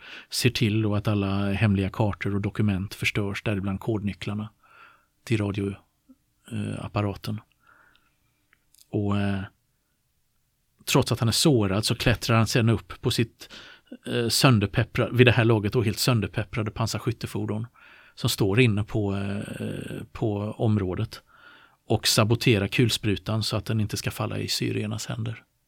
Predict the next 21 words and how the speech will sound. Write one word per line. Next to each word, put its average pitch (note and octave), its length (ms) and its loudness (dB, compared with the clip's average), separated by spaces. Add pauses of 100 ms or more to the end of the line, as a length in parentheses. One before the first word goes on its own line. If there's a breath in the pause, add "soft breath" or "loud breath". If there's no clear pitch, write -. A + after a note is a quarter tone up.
(680)
och - 100 -20
kunna A2+ 160 -2
användas G2+ 480 -4
av A2 80 -4
dem. A2 260 -4 (2000)
Och A2+ 100 2
han A2+ 100 6
beordrar A2 440 8
sina G#2+ 580 4 (160)
fortfarande G#2 640 0
stridsdugliga G#2+ 1000 0
soldater A#2 720 0 (540 soft breath)
att - 260 -2
fatta G2+ 280 -2
posto - 360 0
vid G2+ 120 0
de G#2 100 2
två G#2+ 340 0
ingångarna A2 640 2 (200)
till - 140 -4
bunkern. G#2+ 420 -4